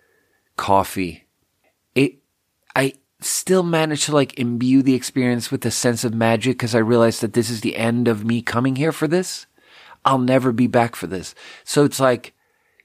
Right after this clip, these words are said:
you look at every part of the room and you, like, realize that it's the last time you'll look at that room, at that part of the room. Like, this is, I, I don't know. It's like there is some meditation practice thing. It's weird 'cause it's like,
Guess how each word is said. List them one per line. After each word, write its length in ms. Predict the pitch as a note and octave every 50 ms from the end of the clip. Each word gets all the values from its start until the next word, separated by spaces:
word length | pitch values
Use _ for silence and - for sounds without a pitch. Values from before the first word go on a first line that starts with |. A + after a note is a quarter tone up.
| _ _
you 160 | - C3+ C#3
look 340 | C3+ C#3 C#3+ E3+ F3 E3+ -
at 200 | E3+ C#3+ C3+ - _ _ _ _
every 440 | C#3 C#3 C#3+ C3 C3+ C#3 D3 C#3+ C3 - _ _
part 340 | - - - C#3+ C#3 C#3 C3+
of 120 | C3 A#2+
the 100 | A2+ A#2+
room 460 | G#2+ A2+ B2 C3+ C3+ B2+ A#2 G#2+ G2+ G2 -
and 220 | G#2 A#2+ A#2+ A#2+
you, 160 | A#2+ A#2+ A#2+
like, 400 | A#2+ A#2 A2+ A2 F#2+ - - _ _ _ _ _ _ _ _ _ _ _ _
realize 580 | G2+ G#2+ A2+ B2+ C3+ C3+ C3 C3 B2+ B2 -
that 140 | - A#2 A2+
it's 180 | A#2+ A2+ - -
the 120 | - A2
last 460 | G#2+ G#2+ A2 A2 A2+ A2+ A#2 - -
time 260 | - - A2 A2+ A2+
you'll 200 | A2+ A2 G#2+ G2+
look 260 | G2 G2+ A2 A2+ - C3+
at 100 | A#2+ -
that 200 | A#2+ A2 G#2+ G2+
room, 320 | A2 A#2+ B2 C#3 D3 - _
at 180 | - B2 -
that 160 | - A#2+ A2+ -
part 200 | - B2 B2+ B2
of 60 | A2+
the 80 | A#2
room. 300 | A2+ A#2+ C3 D3 D#3 D#3+ _ - _ _ - - - - - _ _
Like, 160 | C3+ B2+ -
this 220 | - C3+ B2+ -
is, 100 | C3+ G2 - _
I, 180 | - C#3+ D#3+ - -
I 80 | D#3+
don't 140 | F3 G3 G3
know. 280 | G#3 G3 D#3 A#2 G2 - _ - - - - - _
It's 180 | - E3 - F3
like 180 | F3 E3+ -
there 140 | - F3+ D#3
is 280 | - - F3+ G3 F#3 -
some 480 | - - - F3+ E3+ E3+ E3 E3 D#3 D3+
meditation 520 | D3+ C#3+ C#3 - - D3+ C#3 - - C3+
practice 460 | - C#3 C#3 B2+ B2 - C3 B2 -
thing. 280 | - - C3 B2 A#2+ A2+
It's 200 | - A#2+ - -
weird 420 | F3 G3 B3 D#4+ G4 F#4 A#3 -
'cause 220 | - - E3 D3 E3
it's 160 | E3 - -
like, 320 | D#3+ D#3 D3 - - -